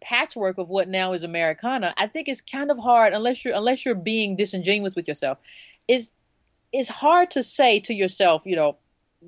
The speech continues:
racism isn't a part of, of who we are.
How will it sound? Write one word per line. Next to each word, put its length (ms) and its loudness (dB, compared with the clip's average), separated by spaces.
racism 640 0
isn't 260 0
a 80 -4
part 440 2
of, 240 0
of 220 0
who 100 0
we 220 0
are. 280 2